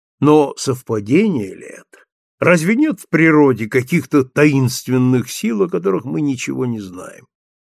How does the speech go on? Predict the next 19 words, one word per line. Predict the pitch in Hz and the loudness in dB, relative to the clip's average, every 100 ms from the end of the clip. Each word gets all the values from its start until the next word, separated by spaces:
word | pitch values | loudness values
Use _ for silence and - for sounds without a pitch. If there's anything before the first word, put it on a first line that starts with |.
| _ _ _ 135 | _ _ _ 2
Уверены | 185 190 262 214 190 165 | 2 4 2 2 2 4
ли | 151 | 4
мы, | 151 143 | 2 0
что | - 139 | -2 -2
страх, | 131 - _ 165 180 120 - _ _ _ | -2 -8 _ 2 2 0 -10 _ _ _
который, | 143 127 117 | -2 -2 -2
несомненно, | 113 107 113 113 147 156 120 | -4 -6 -6 -2 0 0 0
заставлял | 104 104 - 110 110 135 135 135 | -4 -8 -8 -6 -2 0 0 -2
ужасно | 135 117 139 - 127 123 | -4 0 0 0 -10 -10
страдать | - 123 127 113 110 - _ _ - | -6 -4 -2 -2 -4 -6 _ _ -6
этого | 113 107 107 | -6 -4 -6
молодого | 110 104 104 107 95 | -4 -4 -4 -6 -6
человека | - 104 104 143 131 104 | -8 -8 -4 -4 -4 -8
с | - | -12
тех | 110 - | -12 -14
пор, | - 117 | -10 -10
как | - 107 117 | -8 -10 -10
он | 104 | -10
подвергся | 110 101 110 117 - - | -10 -10 -6 -6 -8 -14